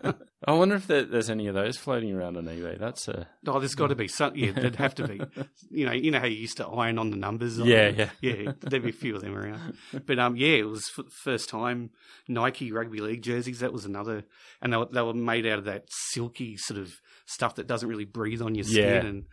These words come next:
Speaker 1: yeah, I don't know whether I'd fit into that
Speaker 2: <laughs>
Speaker 1: jersey, but I've got it all. I've got, um, lots of memorabilia. I've got, um, a cap from the World Club Challenge,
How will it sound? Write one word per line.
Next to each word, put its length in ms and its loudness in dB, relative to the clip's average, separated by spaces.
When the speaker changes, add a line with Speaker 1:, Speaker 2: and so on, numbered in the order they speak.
Speaker 1:
yeah, 140 -2
I 40 -6
don't 160 -2
know 120 0
whether 180 -4
I'd 140 -6
fit 180 -6
into 180 -4
that 140 -8
Speaker 2:
<laughs> 180 -4
Speaker 1:
jersey, 260 2
but 500 -2
I've 120 8
got 160 10
it 80 4
all. 180 4
I've 140 0
got, 280 -4
um, 300 -6
lots 220 -2
of 60 0
memorabilia. 760 -2
I've 100 -12
got, 360 -8
um, 300 -8
a 60 -8
cap 340 -8
from 100 -6
the 80 -4
World 260 -4
Club 240 -8
Challenge, 680 -6